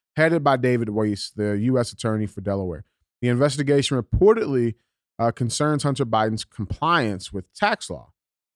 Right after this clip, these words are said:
Uh, quote, "On June thirtieth, twenty twenty-one, and June twenty-eighth of twenty twenty-two, Senator Johnson and I wrote to the White House counsel. We wrote about the then Vice President Biden's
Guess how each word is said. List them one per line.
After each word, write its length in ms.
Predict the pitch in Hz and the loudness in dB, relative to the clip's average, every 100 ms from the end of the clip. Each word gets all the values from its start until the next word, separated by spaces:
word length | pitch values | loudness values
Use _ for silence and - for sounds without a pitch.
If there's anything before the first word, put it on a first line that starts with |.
| - | -2
Uh, 180 | 113 | -2
quote, 220 | 110 175 170 | 0 0 2
"On 160 | 151 131 | 0 2
June 260 | 175 233 | 4 4
thirtieth, 540 | 240 202 185 180 175 - | 2 2 4 2 0 -2
twenty 220 | 175 160 | -2 0
twenty-one, 440 | 151 147 139 139 - | 0 0 0 -2 -4
and 200 | 139 131 | -4 -2
June 280 | 120 175 190 | 0 0 0
twenty-eighth 500 | 196 196 165 143 139 | -2 0 0 0 -2
of 80 | |
twenty 260 | 123 135 127 | -6 -6 -6
twenty-two, 680 | - 113 107 - 262 151 127 _ _ _ _ _ _ _ _ _ _ _ - | -6 -8 -8 -2 2 2 -2 _ _ _ _ _ _ _ _ _ _ _ -10
Senator 340 | - 233 247 | 0 2 4
Johnson 400 | 180 175 165 151 | 4 4 4 2
and 80 | 139 | 2
I 180 | 127 131 | 2 2
wrote 460 | 127 123 175 247 | 0 2 4 4
to 100 | - | 0
the 100 | 175 | -2
White 240 | 147 160 170 | 2 2 2
House 280 | 147 127 - | 2 0 -2
counsel. 540 | - 226 214 - 65 | -2 0 0 -4 -8
We 140 | 101 | -4
wrote 260 | 123 156 196 | 0 2 4
about 360 | 165 156 151 143 | 4 2 2 -4
the 100 | 123 | 0
then 240 | 151 185 | 0 0
Vice 400 | - 135 151 160 | 0 2 2 2
President 500 | - 143 131 139 123 | 0 0 0 -4 0
Biden's 500 | 127 135 139 120 - | 0 2 0 -2 -6